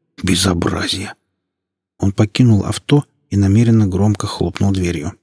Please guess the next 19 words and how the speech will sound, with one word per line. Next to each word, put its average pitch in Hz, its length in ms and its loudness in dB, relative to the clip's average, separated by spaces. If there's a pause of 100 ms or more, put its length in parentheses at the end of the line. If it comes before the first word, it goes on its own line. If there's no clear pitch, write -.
(680)
Ноль 165 280 4
реакции. 147 640 -2 (240)
Смотрит 175 600 0
в 127 60 2
лес 139 180 2
стеклянными 135 800 2
от 104 140 -4
кайфа - 320 -4
глазами. 104 580 -2 (720)
Кеша 123 320 0
вот 95 180 -2
зачем-то 101 440 0
пояс 98 440 -2
теребит 101 540 -2
негнущимися 101 680 -2
пальцами, 104 560 -2 (380)
и - 80 -8
на 85 140 0
лбу 98 260 -2